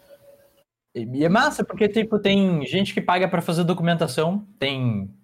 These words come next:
technical writers, que são pessoas que vivem escrevendo documentação. Tipo, eu tenho um projeto X, o projeto do Eduardo ponto P Y.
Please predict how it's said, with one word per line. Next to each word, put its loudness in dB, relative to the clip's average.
technical 0
writers, 0
que -10
são -6
pessoas -2
que -4
vivem -4
escrevendo -4
documentação. -6
Tipo, -2
eu 0
tenho -2
um -6
projeto 2
X, 0
o -6
projeto -2
do -2
Eduardo 2
ponto -2
P 0
Y. -2